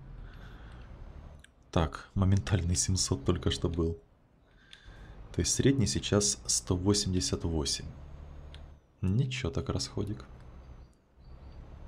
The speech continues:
Блин, нифига такой крен, будто мы щас завалимся, но мы не можем завалиться. Не, не та высота, чтоб падать куда-то. Давайте ползти.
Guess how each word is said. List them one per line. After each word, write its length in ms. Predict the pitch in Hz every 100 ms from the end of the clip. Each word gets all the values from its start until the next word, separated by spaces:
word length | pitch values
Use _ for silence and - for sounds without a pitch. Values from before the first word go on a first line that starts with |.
| - - - - - -
Блин, 240 | 95 90
нифига 360 | 85 - - 117
такой 300 | - - 98
крен, 340 | - 123 113
будто 520 | 92 95 - 104 - -
мы 180 | 101 104
щас 180 | 104 92
завалимся, 600 | 92 98 156 156 - 95
но 460 | 98 107 101 - - - - - - _
мы 180 | 98 95
не 100 | 101
можем 300 | 123 117 85
завалиться. 640 | 82 80 82 78 - - - - - - - - - - - - -
Не, 180 | 98 95 -
не 180 | 101 101
та 200 | 104 101
высота, 500 | 82 87 - 101 85
чтоб 200 | - 85
падать 420 | - 117 139 -
куда-то. 440 | - 82 80 - - - - _ _ _ _ - - - - - - - - - - - - - - - - - - - - - - -
Давайте 360 | 92 90 131 131
ползти. 540 | 123 120 - - 175